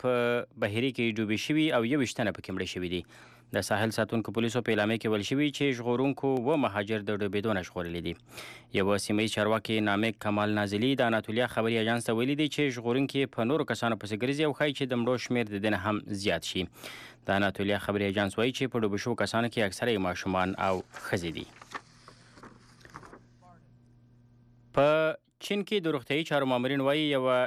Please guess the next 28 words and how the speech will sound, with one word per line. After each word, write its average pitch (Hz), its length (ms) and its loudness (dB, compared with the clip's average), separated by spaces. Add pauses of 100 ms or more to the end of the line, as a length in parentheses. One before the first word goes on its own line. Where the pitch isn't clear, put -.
(100)
شپږویشت 117 380 -6
کلنه 135 260 0
میرمن 123 300 2 (100)
د 127 100 4 (120)
مرغانو 123 420 0
والګي 110 360 0
وژلې 139 300 2 (100)
او 120 100 2
یوه 110 200 2
بله 143 200 2
میرمن 120 260 0
چې 120 180 -8
همدې 110 260 2 (140)
والګي 110 380 2 (240)
نیولې 139 400 2 (160)
سخته - 400 -4
ناجوړه 98 340 0
ده. 85 80 -8 (840)
ډاکټرانو 107 500 2
د 101 160 -2
دې 104 120 2
میرمنې 104 360 2
وضعیت 101 320 2
د - 80 -2
اندېښنې 98 340 -2 (160)
وړ 117 200 4
ښودلی. 87 360 -8 (420)
ډاکټران 135 280 2